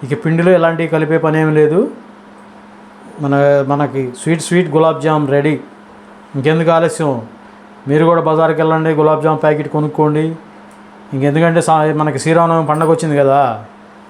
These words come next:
ఆ పండగ కార్యక్రమం ఈ స్వీట్ గులాబ్ జామ్తో ప్రారంభించాలి.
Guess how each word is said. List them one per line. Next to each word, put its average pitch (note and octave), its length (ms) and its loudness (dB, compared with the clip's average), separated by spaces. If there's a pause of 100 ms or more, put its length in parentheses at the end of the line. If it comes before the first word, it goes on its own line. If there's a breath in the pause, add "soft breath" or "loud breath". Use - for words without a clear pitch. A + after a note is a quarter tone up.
(160)
ఆ C#3 40 2
పండగ D#3 340 0 (600)
కార్యక్రమం D#3+ 600 0 (520)
ఈ D3+ 80 0
స్వీట్ E3+ 300 0
గులాబ్ E3 320 0
జామ్తో E3+ 440 2 (420)
ప్రారంభించాలి. D3 680 0